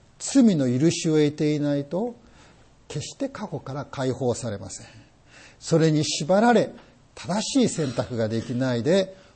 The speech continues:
同じ罪を繰り返してしまう。恐れから自由になり、将来に向かって進むために、神様からの罪の許しをしっかりといただきたいと思います。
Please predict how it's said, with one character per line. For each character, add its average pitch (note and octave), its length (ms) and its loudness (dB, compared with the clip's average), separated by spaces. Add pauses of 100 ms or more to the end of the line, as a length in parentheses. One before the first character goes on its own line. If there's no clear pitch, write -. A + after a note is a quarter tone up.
(140)
同 C#3 140 -4 (240)
じ E3+ 180 -2
罪 E3 460 -8
を A#3 300 -6
繰 - 120 -10
り A#2 60 -8
返 F#2+ 200 -14
し - 80 -16
て - 80 -20
し - 140 -16
ま - 80 -20 (1900)
う。 - 40 -12
恐 D#3+ 200 2
れ D3+ 100 6
か D3+ 120 -2
ら C#3 100 4
自 C3 240 -2
由 E3+ 200 4
に C3 120 -2
な C3 180 -4
り、 A#2 240 -4 (360)
将 D#4+ 280 4
来 F3 200 4
に B2 100 -2
向 B2 120 -2
か C3 120 -4
っ - 40 -4
て - 160 -8
進 - 240 -6
む A2+ 80 -6
た G#2+ 160 -10
め G2+ 80 -10
に、 D3 220 -8 (600)
神 A2+ 200 -8
様 G#2+ 260 -8
か A2+ 140 -10
ら A2+ 100 -8
の A#2 160 -10
罪 D#3 200 -6
の B2 280 -4
許 C#3 120 -6
し - 180 -10
を G3+ 100 -6
し - 200 -12
っ - 160 -20
か - 140 -8
り C#4+ 80 -4
と F#3+ 120 0
い D#3 80 2
た E3 100 0
だ D3 120 0
き - 80 -12
た C#3+ 140 -4
い B2 80 -2
と B2 120 -8
思 A2 160 -8
い A2 40 -12
ま A#2+ 120 -18
す。 - 260 -20